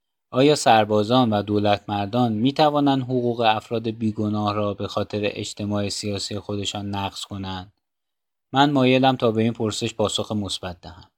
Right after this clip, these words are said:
اما نه بدون تردید و نگرانی. بعدتر در مقاله دیگه‌ای با استدلال‌های تروریسم غیر دولتی رو رد می‌کنه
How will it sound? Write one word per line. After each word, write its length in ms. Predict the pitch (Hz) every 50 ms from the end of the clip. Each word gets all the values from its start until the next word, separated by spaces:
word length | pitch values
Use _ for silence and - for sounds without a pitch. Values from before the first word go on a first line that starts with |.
| _ _ -
اما 280 | 107 110 113 120 120
نه 180 | 117 120 117 117
بدون 400 | 104 104 95 95 98 95 92 90
تردید 480 | - - - 92 90 85 - 104 98 -
و 100 | 101 98
نگرانی. 560 | 92 90 87 82 82 80 80 80 80 82 85 _ _ _ _ _ _ _ _ _ _ _ _ _ _ _ -
بعدتر 400 | 127 131 139 139 - 160 165 165
در 180 | 160 156 147
مقاله 500 | 143 135 123 117 98 104 117 123 143 147
دیگه‌ای 520 | 147 139 123 117 131 143 143 131 117 110 110
با 160 | 113 110 110
استدلال‌های 720 | 113 110 - - 113 107 110 113 113 110 104 131 139 151 151
تروریسم 580 | - 143 127 117 113 110 120 135 131 - -
غیر 320 | 147 - 117 107 104 104 104
دولتی 520 | 98 104 104 101 104 101 98 - - 135
رو 160 | 135 135 120
رد 180 | 104 92 90 - -
می‌کنه 380 | 85 - - - 82 - -